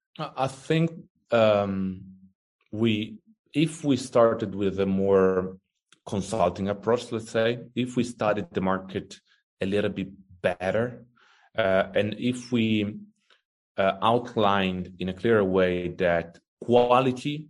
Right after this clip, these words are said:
for us was more important than volumes, um,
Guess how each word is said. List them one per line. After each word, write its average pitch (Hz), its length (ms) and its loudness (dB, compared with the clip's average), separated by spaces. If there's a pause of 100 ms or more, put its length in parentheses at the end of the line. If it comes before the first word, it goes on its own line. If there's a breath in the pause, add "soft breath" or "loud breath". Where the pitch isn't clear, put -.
(100)
for 104 440 0
us 110 420 0 (300)
was 95 420 0
more 120 280 2
important 107 580 -2
than 87 160 -4
volumes, 92 640 0 (960 soft breath)
um, 90 540 0